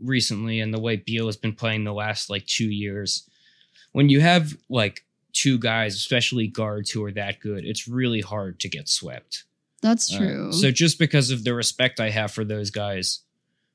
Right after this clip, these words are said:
Speaker 1: I think it'll go five games. Um, but not, I don't think it'll be, uh, you know, something where the Sixers are ever in real jeopardy of losing control of the series. Uh, it might just be one of those gentleman sweeps where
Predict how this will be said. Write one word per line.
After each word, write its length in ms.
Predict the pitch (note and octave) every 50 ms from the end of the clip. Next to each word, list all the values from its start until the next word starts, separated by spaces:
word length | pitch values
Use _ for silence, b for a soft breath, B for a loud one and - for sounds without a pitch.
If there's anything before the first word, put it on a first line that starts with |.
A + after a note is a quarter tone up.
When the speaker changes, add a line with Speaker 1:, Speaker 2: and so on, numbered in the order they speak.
| _ _ -
Speaker 1:
I 140 | G#2+ A#2 A2
think 180 | A2+ A2+ G#2
it'll 160 | A2 G#2+ G#2+
go 180 | G2+ G#2 G#2 G2+
five 460 | - - - G#2+ G2+ G2 G2+ F#2+ F#2+
games. 640 | G2 F#2+ F#2 F#2 F#2 F#2 F#2 F2+ - - - - - _ _ _ _ _ _ _ _ _ _ _
Um, 380 | - F#2 F#2+ E2 E2 - - - - -
but 300 | - A#2 A#2 A#2+ G#2+ -
not, 400 | A#2+ B2+ C3 C3+ C3 B2+ A#2+ - -
I 120 | C3+ C#3+
don't 180 | D3 C#3+ C#3 B2+
think 220 | C#3 C3+ B2+ C3+
it'll 200 | B2+ A#2+ A2+ G#2
be, 440 | G2+ A2 G#2+ G#2 G2+ G2+ G2 G#2 - _ _ _ _ _ _ _ _ _ _ -
uh, 260 | D#2+ C#2 C2 A1+ - - _ _
you 200 | - B2+ A#2 G2+
know, 120 | D#2+ C2+
something 440 | - - - A#2+ A2 G#2+ A#2+ A#2 A2
where 140 | G#2+ A2+ G2+
the 80 | D#2 G2+
Sixers 420 | - - A#2 G#2 - A#2 A2 G2+
are 140 | G#2 G#2 G#2+
ever 320 | A2 G#2+ G2 G#2+ G#2+ G2+
in 100 | G#2 G#2 G#2
real 200 | G#2+ G#2 G2+ G#2
jeopardy 500 | G#2 A2 G2+ G2 - A2+ G#2 G#2 G2 G2
of 220 | G2 F#2+ F#2+ -
losing 380 | - A2 A2+ G#2 F#2+ - G2 F#2
control 380 | - G2+ F#2+ - A2 G#2 G2+ G2+
of 40 | F2+
the 60 | F2+
series. 720 | - - - G#2+ G2+ G#2 G2 G2 F2 - - - - - _ _ _ _ _ _ _ _ _ _ -
Uh, 180 | A2 G#2+ G#2 -
it 120 | A#2 B2+
might 260 | C3 C3 C3+ C3+ B2
just 180 | - B2+ A2 -
be 100 | B2+ B2+
one 220 | A#2+ A#2+ A#2+ A#2+
of 80 | A#2+ A2+
those 220 | A#2 A2+ A2+ G#2+
gentleman 480 | - - A#2+ A2+ A2 A2 A2 A2 G#2+ A2+
sweeps 580 | - - - - A#2 G#2+ G2+ - - - - A#2
where 320 | A2 G#2+ G#2 G#2 G2